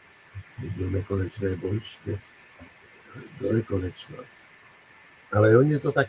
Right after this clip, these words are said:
cítí. A je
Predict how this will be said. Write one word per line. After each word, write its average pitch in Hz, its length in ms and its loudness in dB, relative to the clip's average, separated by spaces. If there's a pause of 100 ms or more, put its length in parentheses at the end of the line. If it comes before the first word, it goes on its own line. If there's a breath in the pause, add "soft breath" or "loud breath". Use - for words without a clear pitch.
cítí. 139 540 -8 (1200)
A 101 140 0 (880)
je 110 160 0